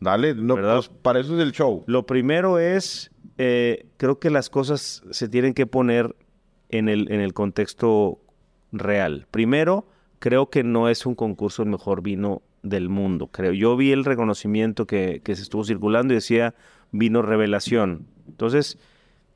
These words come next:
Speaker 2: creo que hay que decir que están diciendo que es un vino revelación y eso puede tener, pues, muchas aristas. Pues, un vino revelación.
Speaker 1: <laughs>
Speaker 2: Primero. Segundo,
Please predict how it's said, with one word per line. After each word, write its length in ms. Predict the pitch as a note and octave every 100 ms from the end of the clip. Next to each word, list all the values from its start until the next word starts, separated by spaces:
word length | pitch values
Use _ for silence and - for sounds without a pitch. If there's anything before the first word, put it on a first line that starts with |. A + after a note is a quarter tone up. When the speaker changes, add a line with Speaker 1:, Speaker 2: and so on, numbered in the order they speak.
| _
Speaker 2:
creo 240 | - A#2+
que 100 | A#2
hay 60 | C3
que 160 | - C#3
decir 380 | B2 - A2
que 80 | -
están 340 | B2 A2+ G2 F#2+ _ _ _ _
diciendo 480 | C3 B2 - A2 G#2
que 80 | G2
es 60 | G2
un 80 | G#2
vino 180 | G#2+ G2+
revelación 840 | G#2+ G#2+ G#2 G#2+ C#3+ D#3 F3+ - -
y 140 | A2
eso 180 | G#2+ A#2+
puede 280 | - A2+ A2
tener, 380 | - G2 G2+ F#2 _ - _ _ _ _ _ _ _ _ _ _ -
pues, 160 | G2+
muchas 340 | G2+ G#2 A#2 G2+
aristas. 640 | G2+ A2 - D#2+ - - -
Pues, 220 | F#2+ -
un 80 | G#2
vino 200 | A2 A#2
revelación. 800 | A#2 A2 G#2 G2+ A#2 A2+ G#2 F2 _ _ _ _ _
Speaker 1:
<laughs> 520 | _ _ _ _ -
Speaker 2:
Primero. 500 | A#2+ B2+ C#3 B2+ G#2
Segundo, 720 | - B2+ D#3+ F3+ D3+ A2 E2+